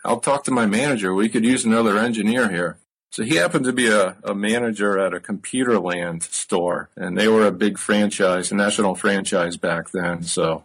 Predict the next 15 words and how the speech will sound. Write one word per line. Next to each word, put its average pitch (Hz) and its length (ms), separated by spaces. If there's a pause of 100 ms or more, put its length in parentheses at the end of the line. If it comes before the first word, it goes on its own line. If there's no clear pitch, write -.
I 120 100
went 131 200
for 131 140
an 123 80
interview 101 480
there 92 460
and 90 460
got 107 260
hired 107 380
on 101 160
the 90 80
spot 98 420
there, 90 320
hence 101 380
my 92 400